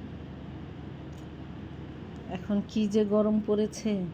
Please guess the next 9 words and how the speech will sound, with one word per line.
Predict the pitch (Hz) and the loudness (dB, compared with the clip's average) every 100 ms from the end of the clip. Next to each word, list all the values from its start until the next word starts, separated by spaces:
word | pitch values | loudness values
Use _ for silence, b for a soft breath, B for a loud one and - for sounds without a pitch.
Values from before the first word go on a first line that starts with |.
| - - - - - | -6 -12 -12 -8 2
এই | 202 190 | 2 6
গরমে | 202 208 208 202 196 | 6 6 6 4 4
লাউ | 196 190 | 4 2
খাওয়াটাই | 202 190 190 190 185 - - - - - - - - - - 180 | 0 2 2 2 2 -2 -10 -10 -12 -12 -12 -10 -12 -10 -4 4
বেস্ট। | 196 185 - - - - - - 233 | 4 4 0 -8 -8 -10 -10 -6 -2
এর | 190 185 | 0 2
জন্য | 196 196 190 - - - - - - - - - - - - - 196 | 4 4 2 -2 -10 -12 -12 -12 -12 -12 -10 -10 -10 -10 -10 -4 2
এমনিও | 208 214 214 214 | 4 6 6 6
ভুনা | 208 220 | 6 6